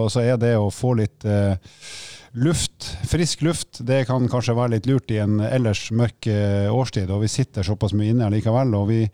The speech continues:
så vel det etter forrige koronanedstenging, at, eh, folk blir ikke i bedre humør av å være hjemme og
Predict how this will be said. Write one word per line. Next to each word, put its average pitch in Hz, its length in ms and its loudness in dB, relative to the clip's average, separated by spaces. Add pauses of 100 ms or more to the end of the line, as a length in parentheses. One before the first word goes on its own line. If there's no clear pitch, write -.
(520)
så 160 180 0
vel 127 160 2
det 135 100 2
etter 113 180 -4
forrige 127 320 0
koronanedstenging, 131 1040 2
at, 98 260 -4
eh, 107 320 0
folk 131 300 -2
blir 120 160 -2
ikke 139 120 0
i 104 60 -6
bedre 110 420 -2
humør 104 320 0
av 95 140 -2
å - 60 -2
være 107 180 -2
hjemme 110 320 0
og 101 240 0